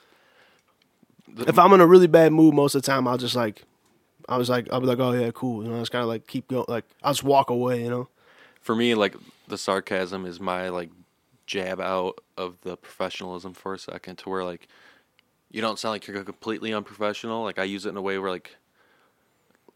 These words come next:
Speaker 1: like, if there's an issue going on and I just make a sarcastic remark of, like, how there's no way to fix it.
Speaker 2: Oh, yeah. Like, "Oh, yeah, we'll get this done right away. Sure." Yeah,
Speaker 1: Right.
Speaker 2: like, <laughs>
Speaker 1: Yeah.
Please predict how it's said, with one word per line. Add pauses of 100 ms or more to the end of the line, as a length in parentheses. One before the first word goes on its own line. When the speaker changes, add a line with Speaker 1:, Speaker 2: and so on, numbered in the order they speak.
(120)
Speaker 1:
like,
if
there's
an
issue
going
on
and
I
just
make
a
sarcastic
remark
of,
like, (220)
how
there's
no
way
to
fix
it. (120)
Speaker 2:
Oh, (300)
yeah. (1080)
Like,
"Oh,
yeah,
we'll
get
this
done
right
away.
Sure."
Yeah,
Speaker 1:
Right.
Speaker 2:
like, (240)
<laughs> (420)
Speaker 1:
Yeah.